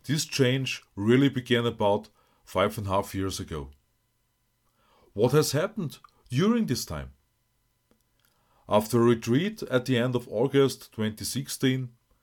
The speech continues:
I decided on a personal coaching, which finally took me in the right direction professionally. Although it took a lot of time to find the right work, the door finally opened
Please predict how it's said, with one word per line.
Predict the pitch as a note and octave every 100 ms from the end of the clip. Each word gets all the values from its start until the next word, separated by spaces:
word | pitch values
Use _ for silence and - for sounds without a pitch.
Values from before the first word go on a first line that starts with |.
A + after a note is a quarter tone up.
| _ _ - -
I | G2+ E3+
decided | E3+ - C3 C3+ C3+ B2+
on | B2+
a |
personal | B2 A#2 B2 B2 A#2
coaching, | G#2+ A#2 B2+ F2 C#2+ - _ _ _ _ _ -
which | A2
finally | - F#2+ A#2 B2+ A#2+
took | B2 C#3+ -
me | D3 C3
in | A#2+
the | A2+
right | G2+ A#2+ B2+
direction | - F#2+ F#2+ A#2+ - C3
professionally. | A#2 B2 A2+ A#2 C3 F#2 C#2 C#2 _ _ _ _ _ _ _ _ -
Although | F#2+ B2 B2+ A#2 E3 A#3 A3 _ _ _ _
it | D3+
took | G3+ G#3
a | E3+
lot | D#3+ F#3
of | F3+ -
time | C#3+ E3 D#3
to |
find | C3+ C#3 D3+ D3+
the | C#3+
right | D3 D3 -
work, | D#3 C#3 - - _ _ _ _ _ -
the |
door | A#2 A#2+ A2+
finally | - F2 C3 D3 C3+
opened | - A#2 C#3 D3+ D3